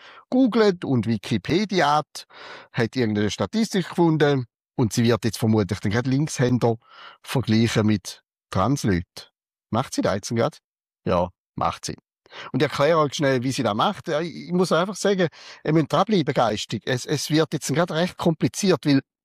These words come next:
Unsinn, wie ihm Frau Rosenwasser bei der Republik erzählt, den kannst du eben nicht einfach und schnell erklären. Äh, weil, äh,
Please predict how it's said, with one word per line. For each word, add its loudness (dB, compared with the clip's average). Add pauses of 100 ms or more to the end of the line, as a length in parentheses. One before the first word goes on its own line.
Unsinn, 2
wie 2
ihm 0
Frau 2
Rosenwasser 0
bei -4
der 0
Republik -4
erzählt, -4 (520)
den 2
kannst -2
du 4
eben 2
nicht 0
einfach 0
und -4
schnell 0
erklären. -2 (680)
Äh, -10 (100)
weil, 2 (100)
äh, -14